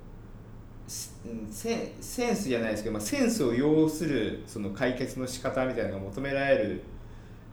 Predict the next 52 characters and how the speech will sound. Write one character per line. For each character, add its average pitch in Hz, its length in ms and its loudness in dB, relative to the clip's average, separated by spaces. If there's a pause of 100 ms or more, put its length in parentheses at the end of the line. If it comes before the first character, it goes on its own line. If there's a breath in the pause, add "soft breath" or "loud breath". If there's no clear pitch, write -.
(280)
時 107 220 -4
っ - 20 -8
て、 101 80 -6
な 107 120 -2
ん - 40 -4
か、 98 80 -4
や 87 160 -2
っ - 80 -10
ぱ - 80 -6 (300)
こ 190 80 6
う - 20 8
い 156 140 6
う - 40 -4 (540)
問 208 260 4
題 233 200 6
に 226 160 2
直 247 160 -2
結 233 340 -2
し - 140 -4
た 220 180 6
も 208 160 4
の 131 300 4
に 101 120 0
対 135 220 6
し 110 80 0
て 110 80 -2
技 170 120 0
術 165 160 0
を 113 60 0
使 - 180 -4
っ 135 100 0
て 147 100 0
る 139 80 0
人 135 140 -2
が 104 100 0 (360)
集 143 120 -4
ま 160 100 4
っ 156 100 -2
て、 - 80 0
そ - 160 -2
れ 135 120 2
を 139 120 0
こ 135 300 2
う - 20 0
シ - 140 2
ェ 135 80 10
ア - 40 6
し - 80 -2
て 107 100 0
た 104 100 2
方 98 300 -2
が、 90 360 -2